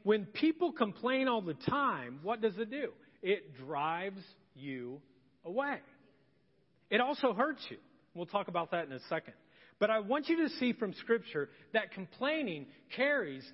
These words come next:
a significant consequence with God. Here's what God says in Numbers, uh,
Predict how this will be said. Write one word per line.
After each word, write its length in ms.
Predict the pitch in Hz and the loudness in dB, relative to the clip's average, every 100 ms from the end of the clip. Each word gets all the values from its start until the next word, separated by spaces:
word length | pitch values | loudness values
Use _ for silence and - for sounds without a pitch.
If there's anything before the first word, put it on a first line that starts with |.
| - - | -16 -6
a 100 | 175 - | -6 -4
significant 1120 | - 143 139 160 208 330 339 - 233 135 - 104 _ - _ _ - | -6 -6 -6 -8 -2 0 0 -2 -6 -6 -10 -16 _ -20 _ _ -2
consequence 680 | 214 202 - - 143 120 | 0 0 -4 -8 -8 -8
with 120 | 143 - | -10 -2
God. 220 | 139 117 - _ _ _ _ _ _ | -2 -4 -14 _ _ _ _ _ _
Here's 340 | 220 247 247 - 185 | 0 2 0 -4 -2
what 180 | 196 | 0
God 200 | 175 185 - | 2 -2 0
says 180 | 180 156 | -4 -4
in 120 | 156 | -6
Numbers, 460 | 165 175 165 151 135 - _ _ - | -4 -2 -2 -2 -6 -18 _ _ -14
uh, 220 | 135 127 | -10 -10